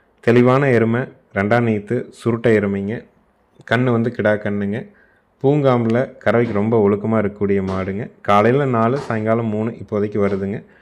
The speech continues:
இன்னொரு பத்து நாள் இன்னும் நல்லா தாலி வச்சு, எருமை ரெண்டு நேரம் தவிடு இங்க வச்சு, அஹ், நல்லா தவிடு வச்சு, ஆட்டி ஊத்தி தயார் பண்ணும்போது ஒரு நாலு, நாலு லிட்டர் வரைக்கும் கறவை கொண்டு வரலாமுங்க.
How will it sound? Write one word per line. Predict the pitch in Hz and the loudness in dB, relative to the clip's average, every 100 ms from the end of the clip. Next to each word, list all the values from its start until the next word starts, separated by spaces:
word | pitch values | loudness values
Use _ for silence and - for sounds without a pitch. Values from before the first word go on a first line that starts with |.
| _ _ - | _ _ -4
இன்னொரு | 107 101 | -4 0
பத்து | 101 - | -2 -2
நாள் | 113 156 160 - | 0 0 -4 -8
இன்னும் | 113 131 147 | -4 -4 -2
நல்லா | 117 123 | -2 -2
தாலி | 120 110 110 | 0 2 2
வச்சு, | 107 104 123 - | 0 -2 -4 -4
எருமை | 107 110 110 | -4 -2 0
ரெண்டு | 101 | 0
நேரம் | 101 107 | 0 -2
தவிடு | 107 104 104 | -2 0 0
இங்க | 101 98 | 0 -2
வச்சு, | 98 - 110 117 _ _ _ - | -4 -8 -12 -12 _ _ _ -6
அஹ், | 104 | -2
நல்லா | 101 110 | 0 0
தவிடு | 113 107 110 | 2 2 4
வச்சு, | 104 101 110 107 - | 2 0 -4 -6 -2
ஆட்டி | 104 107 107 | -2 0 0
ஊத்தி | 101 107 113 - | 0 -2 -4 -4
தயார் | 98 101 101 | -2 0 0
பண்ணும்போது | 95 92 117 | -2 -4 -2
ஒரு | 170 | -2
நாலு, | 123 110 | 0 0
நாலு | 110 107 | 0 -2
லிட்டர் | 101 107 | -2 0
வரைக்கும் | 98 101 123 | 0 -2 -4
கறவை | 101 98 98 | -2 -2 -2
கொண்டு | 92 92 | -4 -4
வரலாமுங்க. | 92 90 90 90 | -4 -6 -8 -10